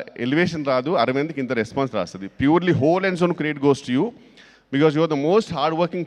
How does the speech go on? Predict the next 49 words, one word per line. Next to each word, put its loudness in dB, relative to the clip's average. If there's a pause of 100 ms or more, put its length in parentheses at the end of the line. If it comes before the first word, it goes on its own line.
person -2
in 0
the, -2
in 0
this 0 (100)
whole 6
unit, -8
sir. -10 (640)
Everyone 0
is 2
hard 2
working, 0
కానీ -2
అందరికంటే 0
ఎక్కువ 0
ఒక 0
చిన్న -2
నాచ్లో 2
మీరు -2
ఎక్కువ -4
సార్. -4 (120)
లాస్ట్ 2
డే -2
వరకు -6 (280)
మీరు -2
చాలా 4
కష్టపడ్డారు. 0
And, -2
uh, 0 (320)
love 4
you 2
so 4
much, 2
sir. 2
I've -2
been -2
a -4
huge -4
fan. -2 (120)
And -2
స్వాగ్ 2
గురించి 0
నేను -2
ఎన్ని 2
చెప్పినా -4
తక్కువే. 0 (680)
హర్షిత్ -4
గారు, 4
I, 4